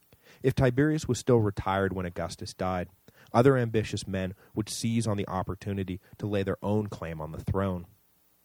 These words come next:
Since that certainly wouldn't do, Augustus was left with no other choice. He simply had to keep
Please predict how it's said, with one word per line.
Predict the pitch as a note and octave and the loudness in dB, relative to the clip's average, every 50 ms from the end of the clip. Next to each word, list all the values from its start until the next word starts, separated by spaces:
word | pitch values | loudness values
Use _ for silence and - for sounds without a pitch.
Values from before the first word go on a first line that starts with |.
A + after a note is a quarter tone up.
| _ _ _ _ _ _ _ _ - - - - | _ _ _ _ _ _ _ _ -20 -20 -14 -4
Since | - B2+ A2+ - | -2 0 0 0
that | - - G2+ A2+ B2+ - | 0 2 2 2 2 0
certainly | - - F#2+ - - F2 E2+ | -2 -4 -4 -4 -4 -4 -4
wouldn't | E2 F2+ F2 E2 - | -4 -4 -4 -6 -6
do, | - E2+ D#2+ D#2+ E2+ - _ _ _ _ - - - - | -8 -6 -6 -6 -8 -10 _ _ _ _ -20 -20 -6 -2
Augustus | - B2+ C3 C#3 D3 D#3+ - - E3+ - | -2 2 4 4 2 2 2 -2 -2 -2
was | D3 C3 A2+ | -2 -2 -2
left | G#2 G2 F#2 E2+ - - | -2 -2 -2 -2 -2 -4
with | - - | -6 -4
no | G2+ F#2+ F#2+ F#2 F2 | -2 0 0 0 0
other | F2+ F2 F2 | 0 -2 -4
choice. | - - - - F#2 E2+ E2 E2 - - - - - - - - - | -6 -6 -6 -4 -4 -4 -4 -6 -8 -12 -14 -16 -20 -20 -20 -16 -8
He | - A2 | -6 -4
simply | G2+ - C3 A#2+ - A#2 A2 | -2 -2 -2 -2 0 -2 -2
had | G#2 F2+ F#2 F#2+ E2 E2 D#2+ - | -2 -2 -4 -4 -4 -4 -6 -8
to | - E2 | -12 -12
keep | - - - D#2+ D2 - - | -10 -8 -8 -8 -8 -10 -14